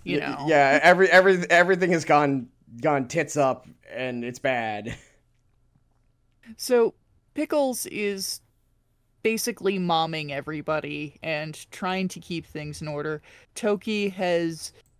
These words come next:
Speaker 1: basically regressed to a childlike state, and he's,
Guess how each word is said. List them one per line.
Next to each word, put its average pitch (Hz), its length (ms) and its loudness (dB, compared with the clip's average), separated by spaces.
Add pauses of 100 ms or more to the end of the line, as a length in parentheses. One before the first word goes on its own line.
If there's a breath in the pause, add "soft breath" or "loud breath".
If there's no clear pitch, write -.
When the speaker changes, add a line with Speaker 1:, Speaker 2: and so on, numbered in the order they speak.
(1300)
Speaker 1:
basically 320 560 -2
regressed 269 840 -2 (600)
to 285 160 -4
a 285 60 -6
childlike 254 580 0
state, 269 400 -4
and 208 160 -4
he's, 233 440 -4